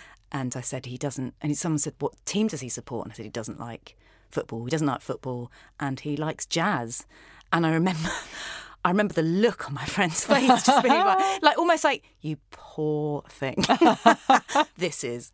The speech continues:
Speaker 1: a disaster. This is clearly a disaster. But I knew at that point that that didn't matter, you know, that it was, it's gonna be difficult sort of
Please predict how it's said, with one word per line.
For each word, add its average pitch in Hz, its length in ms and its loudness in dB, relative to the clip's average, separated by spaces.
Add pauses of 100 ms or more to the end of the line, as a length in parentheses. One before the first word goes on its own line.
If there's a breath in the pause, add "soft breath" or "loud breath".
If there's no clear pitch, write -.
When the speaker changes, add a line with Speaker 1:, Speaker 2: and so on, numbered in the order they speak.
Speaker 1:
a 143 80 -4
disaster. 135 720 -4
This 135 180 -2
is 143 80 -12
clearly 147 320 -4
a 127 40 -8
disaster. 139 520 -4
But - 120 0
I 190 80 -2
knew 214 580 0
at - 160 -2
that 208 220 2
point - 440 -6 (500 loud breath)
that - 200 -2
that - 220 0 (160)
didn't 156 360 -2 (160)
matter, - 460 -2 (220)
you 180 120 0
know, 123 240 -2
that 151 180 0
it 160 60 0
was, 156 180 -2 (440 loud breath)
it's - 240 -4 (100)
gonna 139 180 -4
be 135 200 -4
difficult 175 580 -4
sort 135 160 -4
of 131 100 -6